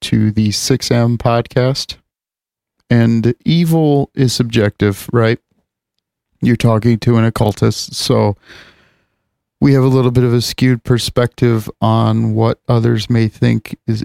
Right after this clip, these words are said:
evil. So I'll give it to you like this. I'll give you, uh, mind, body, spirit,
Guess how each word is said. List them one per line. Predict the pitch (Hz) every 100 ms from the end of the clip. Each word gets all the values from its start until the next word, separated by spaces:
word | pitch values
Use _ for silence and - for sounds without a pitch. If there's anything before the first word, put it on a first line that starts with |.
| -
evil. | 127 110 107 107
So | - 123 123 -
I'll | 127
give | 127 139 127
it | -
to | 123
you | 117
like | 110 101
this. | 110 107 -
I'll | 117
give | 123
you, | 123 120 117 117 - _ -
uh, | - - - -
mind, | - 120 120 123 120 110
body, | 110 110 110
spirit, | - - 110 104